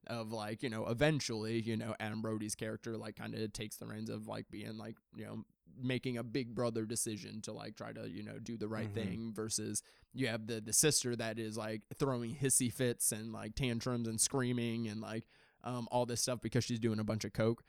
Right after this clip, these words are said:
Speaker 1: Uh, so, like, it's, like, I like how, um, it, it, like, everyone kinda falls in line to, like, you know, the, the kinda, uh, old school traditional, uh,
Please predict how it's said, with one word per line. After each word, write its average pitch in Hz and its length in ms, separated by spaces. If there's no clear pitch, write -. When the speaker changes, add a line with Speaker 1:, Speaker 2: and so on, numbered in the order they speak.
Speaker 1:
Uh, 120 360
so, 131 200
like, 135 320
it's, 131 180
like, 127 220
I 123 120
like 123 240
how, 117 320
um, 123 280
it, 113 400
it, 117 240
like, 117 240
everyone 117 320
kinda 117 200
falls 113 380
in 110 140
line 110 340
to, 110 120
like, 113 260
you 113 100
know, 110 60
the, 110 240
the 110 160
kinda, 110 380
uh, 120 240
old 113 220
school 113 300
traditional, 110 800
uh, 107 200